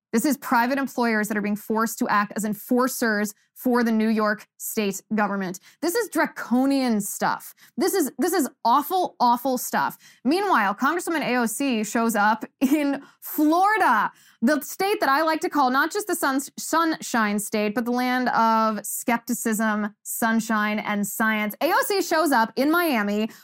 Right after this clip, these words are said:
without a mask at a drag show on vacation with her boyfriend. Yes.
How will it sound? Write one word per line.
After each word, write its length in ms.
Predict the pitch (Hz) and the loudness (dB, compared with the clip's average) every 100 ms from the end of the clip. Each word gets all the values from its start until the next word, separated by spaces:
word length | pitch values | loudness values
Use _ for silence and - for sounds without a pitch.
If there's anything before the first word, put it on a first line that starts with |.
| _ | _
without 520 | 233 311 - 269 403 | 2 2 2 2 2
a 40 | 440 | 2
mask 460 | 247 214 220 247 - | 2 2 2 0 -2
at 160 | 254 294 | 0 2
a 40 | |
drag 360 | 294 247 226 233 | 2 2 2 0
show 320 | 247 233 233 | 0 0 0
on 180 | - 247 | 2 2
vacation 640 | 277 262 247 214 214 220 | 2 0 0 -2 -2 -2
with 160 | 190 208 | -2 -2
her 80 | 214 | -2
boyfriend. 540 | 202 196 190 104 - _ - - - | -2 -4 -4 -8 -10 _ -20 -18 0
Yes. 380 | 247 180 - | 2 2 -4